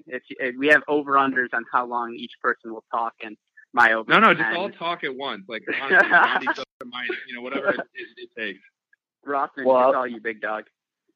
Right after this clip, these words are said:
Speaker 3: I was just, I was gonna let Alex take this one 'cause, uh, you know, we, we definitely debated what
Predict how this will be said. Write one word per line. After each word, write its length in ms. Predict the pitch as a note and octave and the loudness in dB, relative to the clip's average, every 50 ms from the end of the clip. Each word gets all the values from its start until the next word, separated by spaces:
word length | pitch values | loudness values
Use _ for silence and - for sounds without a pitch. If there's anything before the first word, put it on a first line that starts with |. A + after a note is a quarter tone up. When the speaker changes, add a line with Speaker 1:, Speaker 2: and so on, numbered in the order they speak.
| _ _ _ | _ _ _
Speaker 3:
I 160 | A#2 B2 D3+ | 0 2 4
was 140 | F3 F#3 D#3 | 4 2 2
just, 220 | C3+ C3+ B2+ - - | -2 -8 -6 -4 0
I 120 | A#2+ A#2 | 2 2
was 100 | B2 B2 | 2 0
gonna 140 | B2+ C3+ C3+ | 0 -2 -2
let 280 | A#2 A2+ A#2+ A#2+ B2 - - | 0 2 2 2 2 2 2
Alex 400 | G#2 A2 A#2 A#2+ A#2 A2+ A2 _ _ _ - | 2 2 4 2 2 -2 -6 _ _ _ -10
take 140 | C3+ A#2+ G2+ | -10 -10 -10
this 100 | A#2 A2+ - | -12 -12 -8
one 300 | - B2 A#2+ A#2 A2+ A2+ | -8 -6 -6 -6 -8 -10
'cause, 260 | A2+ - A#2 A2 A2+ A#2+ | -10 -10 -10 -10 -6 -4
uh, 280 | A#2 A2+ A2+ A2 A2 - - _ _ _ _ _ _ | -2 0 0 0 -2 -4 -6 _ _ _ _ _ _
you 80 | - B2 | -6 -4
know, 100 | B2 B2+ | -2 -2
we, 220 | C3 C3+ C3 C3 A#2+ | -2 -2 -2 -2 -4
we 120 | A#2+ C3+ | -4 -4
definitely 640 | A#2+ C3 B2+ B2+ - C#3 C3+ C3 B2+ B2 B2 A#2 - - - | -2 0 0 0 -2 -6 -6 -6 -6 -6 -8 -10 -12 -10 -8
debated 720 | - C3 - - B2 A2+ A2+ A#2 B2 B2 A#2 A#2 A#2+ A#2 B2 _ _ _ | -8 -8 -6 -8 -6 -4 -4 -4 -4 -4 -6 -6 -8 -10 -12 _ _ _
what 280 | - A2 A#2+ A#2 A2+ | -8 -4 -4 -2 -4